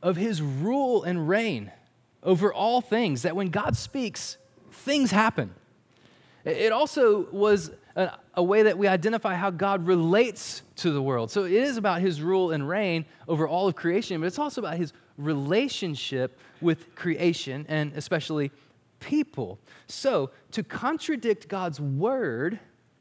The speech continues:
is to rebel against God,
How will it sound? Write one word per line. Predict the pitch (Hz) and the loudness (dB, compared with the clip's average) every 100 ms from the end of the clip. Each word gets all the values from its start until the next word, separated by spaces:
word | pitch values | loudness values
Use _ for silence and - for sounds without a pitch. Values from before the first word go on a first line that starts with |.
| _ | _
is | 214 277 190 131 139 139 - _ _ - | -2 2 4 2 -2 -8 -14 _ _ -8
to | 196 180 | -4 0
rebel | 175 131 196 208 120 104 113 _ _ _ _ | 0 0 2 2 2 -2 -10 _ _ _ _
against | 147 143 151 - 123 | -6 -4 -6 -6 -6
God, | 143 123 104 | -6 -6 -8